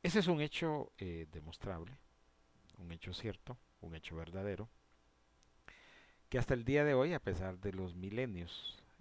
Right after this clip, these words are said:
de los siglos, de los años, del aumento desproporcionado del conocimiento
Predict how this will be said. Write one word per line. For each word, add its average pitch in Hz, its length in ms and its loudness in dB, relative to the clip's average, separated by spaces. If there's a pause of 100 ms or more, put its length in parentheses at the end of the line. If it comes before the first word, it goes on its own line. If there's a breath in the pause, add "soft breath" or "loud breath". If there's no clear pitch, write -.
(160)
de 80 80 -10
los - 160 -10
siglos, 104 600 -8 (300)
de - 140 -12
los - 200 -10
años, 95 520 -8 (800)
del 76 720 -12
aumento 85 1300 -4
desproporcionado 90 1000 -6
del 78 180 -8
conocimiento 98 760 -8